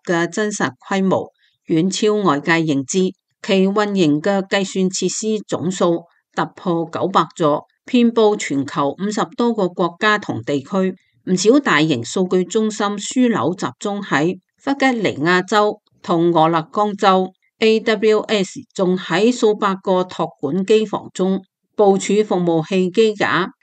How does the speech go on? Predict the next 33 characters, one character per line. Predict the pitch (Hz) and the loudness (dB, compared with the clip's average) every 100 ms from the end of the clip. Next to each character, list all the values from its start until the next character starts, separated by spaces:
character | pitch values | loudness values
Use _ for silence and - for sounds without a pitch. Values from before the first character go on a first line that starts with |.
| _ | _
小 | - 220 285 | -2 4 4
到 | 277 226 | 6 4
專 | 208 269 269 | 4 6 6
用 | 180 143 | 6 0
房 | - - 139 | -4 -10 -4
間 | 208 214 | -2 -2
中 | 214 220 214 | 0 -2 0
嘅 | 190 165 | -2 -2
幾 | 151 180 | -2 0
個 | 196 165 156 | 2 0 0
機 | 208 202 | -2 -2
架， | - 131 180 - _ - | -4 -2 -4 -6 _ -2
大 | 175 165 | 2 2
到 | 180 185 185 - | 2 0 0 -8
法 | - 196 | -4 0
蘭 | 180 113 | 0 -2
克 | - 214 | -2 -4
福、 | 214 220 208 - _ - | 0 0 0 -4 _ -2
東 | 262 254 | 0 2
京 | 262 262 254 | 4 4 2
等 | 123 185 208 | 0 0 2
地 | 170 156 | 2 2
佔 | 156 180 175 | 0 -2 0
據 | 175 175 170 - _ _ | 0 0 0 -6 _ _
整 | - 185 247 269 | -4 2 2 4
棟 | 175 160 - | 2 0 0
或 | 185 170 175 - | 0 0 -2 -4
大 | 175 | -2
部 | 170 160 | 0 0
分 | 160 156 156 | 0 -2 -2
建 | 185 185 | 0 0
築 | 185 214 | 0 -2
嘅 | - 170 165 | 0 -2 -2